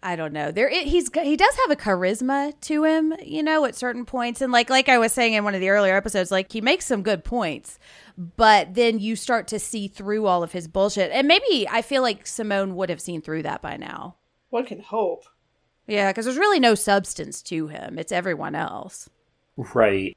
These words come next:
Speaker 3: And I think part of the issue is that Simone isn't a proper character, right? She's there
Speaker 1: Yeah.
Speaker 3: to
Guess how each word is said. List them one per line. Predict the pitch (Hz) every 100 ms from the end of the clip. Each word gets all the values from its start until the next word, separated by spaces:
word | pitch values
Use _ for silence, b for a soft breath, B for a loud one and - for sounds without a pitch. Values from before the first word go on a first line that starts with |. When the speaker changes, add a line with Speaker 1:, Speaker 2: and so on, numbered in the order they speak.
| -
Speaker 3:
And | 143
I | 147
think | 175 185 -
part | - 147
of | 147
the | 135 110
issue | - 110
is | 101
that | - -
Simone | 117 110 110 113 113 107 -
isn't | 127 107 104 -
a |
proper | - - 90 90
character, | - - - - -
right? | 76 104 -
She's | - 113 101 95 90
there | 104 101 104 101 98 98 - -
Speaker 1:
Yeah. | -
Speaker 3:
to | - 110 98 95 92 92